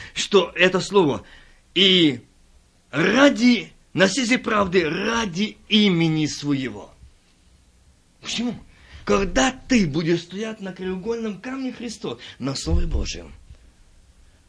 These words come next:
Вы талмуды, которые сегодня пишут люди, я вас прошу, берегитесь заграждать свои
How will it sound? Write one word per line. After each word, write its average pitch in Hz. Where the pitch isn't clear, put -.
Вы 190
талмуды, 190
которые 170
сегодня 147
пишут 147
люди, 147
я 139
вас 175
прошу, 151
берегитесь 135
заграждать 139
свои 165